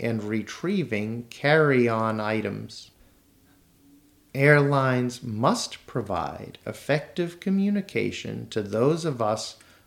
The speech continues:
with visual disabilities, are deaf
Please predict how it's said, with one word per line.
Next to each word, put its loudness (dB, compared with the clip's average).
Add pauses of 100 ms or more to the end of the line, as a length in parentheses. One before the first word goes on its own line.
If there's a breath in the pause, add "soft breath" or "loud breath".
with 0
visual 2
disabilities, -2 (580 soft breath)
are -4
deaf -2